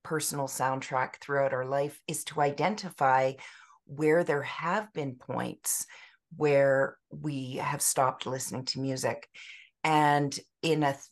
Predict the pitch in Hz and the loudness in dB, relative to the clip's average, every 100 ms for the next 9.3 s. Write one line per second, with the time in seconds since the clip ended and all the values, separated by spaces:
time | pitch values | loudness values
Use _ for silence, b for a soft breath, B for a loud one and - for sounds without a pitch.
0 | _ - 147 156 175 196 147 156 147 135 | _ 0 0 4 4 4 0 -4 -4 -4
1 | - 139 131 - 180 240 240 143 135 127 | -4 -4 -4 -6 -6 -6 -6 -4 -2 -2
2 | 143 - 151 185 196 196 - 147 151 - | -6 -2 0 0 -2 -8 -2 0 0 0
3 | 135 131 135 135 135 143 131 - 123 151 | -2 -2 0 2 0 -2 -6 -6 -2 2
4 | 147 143 B B B - 151 143 139 135 | 2 2 B B B -4 0 2 2 2
5 | - - - 143 - 135 - 135 - - | -2 -6 -2 0 2 0 -2 -4 -6 -10
6 | 123 - _ _ _ _ 139 160 196 - | -10 -12 _ _ _ _ 2 2 4 2
7 | 165 151 160 151 147 139 135 - 131 147 | 2 2 2 -2 0 0 -2 0 -4 -4
8 | 143 _ - B B B B B 156 143 | -8 _ -20 B B B B B 4 4
9 | 139 139 | 4 0